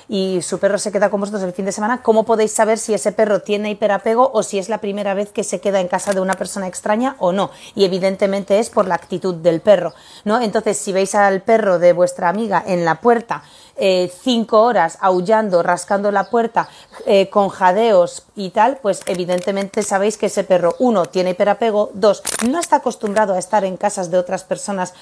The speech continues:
eh, y vuestra amiga no, no lo hace con mucha frecuencia, y tres, ese perro lo está pasando mal, es decir, claramente no lo está pasando bien. Por lo tanto, las personas que tienen perros con hiperapego muchas veces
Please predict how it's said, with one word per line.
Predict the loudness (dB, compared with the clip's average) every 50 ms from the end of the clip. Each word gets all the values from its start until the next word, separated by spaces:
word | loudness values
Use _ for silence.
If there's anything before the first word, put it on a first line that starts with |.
| -20 -20 -20 -20 -20 -20 -14 -4 2
eh, | 4 6 6 6 4 2
y | -2 -2
vuestra | -2 -2 -2 -2 -2 -2
amiga | -2 -2 -2 0 0 0
no, | 0 0 0 2 2 2 0 0
no | -2 -2 0 0 2 4
lo | 4 4
hace | 4 4 2 0 -4 0
con | 0 -2
mucha | -2 -2 -4 -4 -6
frecuencia, | -4 -4 -6 -4 -2 -2 -2 -2 -4 -2 0 0 0 0 -2 -14 -20 -18 -10 -4
y | 0 0 0 0 -2 -6 -6
tres, | -2 0 2 2 2 0 -2
ese | -6 -4 -2 -2
perro | 0 0 0 0 0
lo | -2 -2
está | -4 0 2 2 2 2 2
pasando | 0 0 0 0 -2 -2 0 0 0 0
mal, | 0 2 2 2 2 0 -2
es | -4 -4 -2 -2
decir, | -4 -4 -2 -4 -4 -4
claramente | -2 -2 0 0 0 0 -2 -4 -4 -4 -4 -4 -6 -6 -6 -8 -16 -6 0
no | 2 2 4 4
lo | 2
está | 0 -2 -2 -4
pasando | -4 -4 -8 -6 -6 -6 -4
bien. | -6 -6 -8 -10 -16 -20 -20 -12 -2
Por | -2 0
lo | 0 0
tanto, | -2 -2 -4 -2 -2 0
las | 0 0 -2 -2
personas | -4 -4 -4 -4 -6 -4 -4 -4 -4 -2
que | 0 0 0 0
tienen | 0 0 0 0 0 -2
perros | -2 -2 -2 0 -2 -4 -2
con | -4 -4 -4
hiperapego | -4 -2 -2 0 0 0 0 0 0 2 2 0 -2 -2 -6
muchas | -6 -6 -6 -2 -2 -4 -2
veces | -2 -4 -4 -2 -2 -4 -4 -4